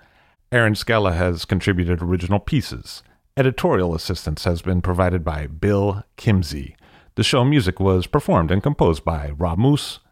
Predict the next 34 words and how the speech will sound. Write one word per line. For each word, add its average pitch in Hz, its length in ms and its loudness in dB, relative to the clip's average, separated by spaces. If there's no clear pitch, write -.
and 135 160 4
Thomas 78 300 0
Bartlett. - 360 -8
Show 113 200 2
artwork 117 440 2
by 80 280 0
Alicia 107 720 0
Tenoyan. 87 520 0
T-shirts, 98 460 4
sweatshirts, 117 380 0
coffee 107 240 0
mugs, 85 400 0
and 104 200 2
so 147 300 2
much 143 280 2
more, 92 200 4
including 98 380 2
show 104 180 2
stickers, 82 500 -2
notebooks, 101 540 0
and 110 160 0
even 117 380 2
gift 127 260 0
wrap 71 300 -4
are 92 200 2
available 135 420 2
for 95 140 0
sale 123 380 2
if - 160 -4
you 90 80 -2
check - 280 -2
the 95 80 0
show 85 200 0
website 139 560 0